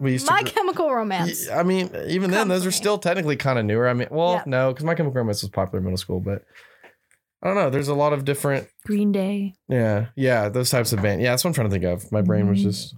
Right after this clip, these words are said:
Speaker 3: Blink
Speaker 2: Pink Floyd?
Speaker 3: one eighty-two.
Speaker 1: I mean, at its time, maybe. I didn't grow up during that era, so I can only make assumptions, but,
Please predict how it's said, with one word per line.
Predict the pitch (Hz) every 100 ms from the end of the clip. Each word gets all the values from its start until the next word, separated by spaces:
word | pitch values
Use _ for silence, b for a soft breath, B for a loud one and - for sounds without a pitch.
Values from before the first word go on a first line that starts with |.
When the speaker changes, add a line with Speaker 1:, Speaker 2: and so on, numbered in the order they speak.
| -
Speaker 3:
Blink | 196 190
Speaker 2:
Pink |
Floyd? | 190 190
Speaker 3:
one | 196
eighty-two. | 196 196 - 190 185 196 185 - _ _ _ _ _ _ _ _ - - - _ -
Speaker 1:
I |
mean, | 160 190 196
at | 190
its | 185 -
time, | - 127 202 254
maybe. | 165 190 143
I | 135
didn't | 139 151
grow | 139
up | 151
during | 143 127
that | 117
era, | 117 131 123 110
so | 127 120
I | 110
can | 110
only | 113 110
make | 107
assumptions, | 104 110 123 101 107
but, | - 90 -